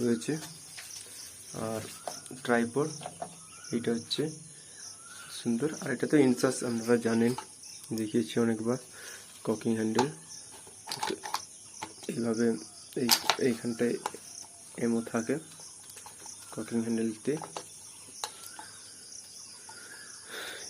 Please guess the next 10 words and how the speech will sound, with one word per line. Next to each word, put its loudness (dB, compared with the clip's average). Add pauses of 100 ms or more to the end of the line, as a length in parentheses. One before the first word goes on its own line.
(140)
এই 8
হচ্ছে 2
ব্লগ, 4 (180)
একটি -6
ছোট্ট 0
ব্লগ, 6 (760)
আপনাদের 6 (540)
কমেন্ট 6
আর 6 (120)
ভালোবাসায় 2